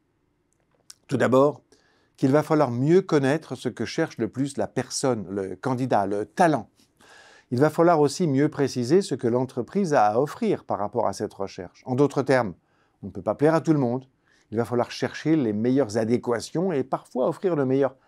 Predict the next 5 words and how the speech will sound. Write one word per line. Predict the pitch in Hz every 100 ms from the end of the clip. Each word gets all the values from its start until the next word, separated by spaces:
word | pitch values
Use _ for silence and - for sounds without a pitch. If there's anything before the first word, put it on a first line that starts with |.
| _ -
catalogue | 185 165 117 107 160 - _ _ _ _ -
quand | 127
cela | - 120 151
sera | 156 131 113
possible. | 110 101 - 95